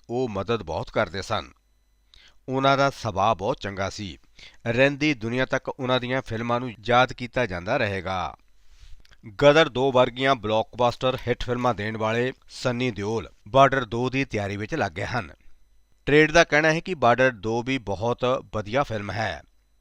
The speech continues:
ਸੁਣਨ ਵਿੱਚ ਆਇਆ ਕਿ ਇਸ ਦੀ ਸ਼ੂਟਿੰਗ ਕਸ਼ਮੀਰ ਦੀਆਂ ਵਾਦੀਆਂ ਵਿੱਚ ਹੋਵੇਗੀ,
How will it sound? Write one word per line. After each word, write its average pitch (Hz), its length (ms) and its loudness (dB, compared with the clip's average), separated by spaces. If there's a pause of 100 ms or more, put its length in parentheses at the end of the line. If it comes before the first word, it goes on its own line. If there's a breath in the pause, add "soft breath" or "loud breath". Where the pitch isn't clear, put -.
(300)
ਸੁਣਨ 151 300 0
ਵਿੱਚ 160 200 0
ਆਇਆ 131 240 6
ਕਿ - 220 -8
ਇਸ 135 220 -2
ਦੀ 139 160 -2
ਸ਼ੂਟਿੰਗ 127 400 -6 (100)
ਕਸ਼ਮੀਰ 110 460 -6
ਦੀਆਂ 120 200 0
ਵਾਦੀਆਂ 104 360 -2
ਵਿੱਚ 120 160 -6
ਹੋਵੇਗੀ, 101 640 -8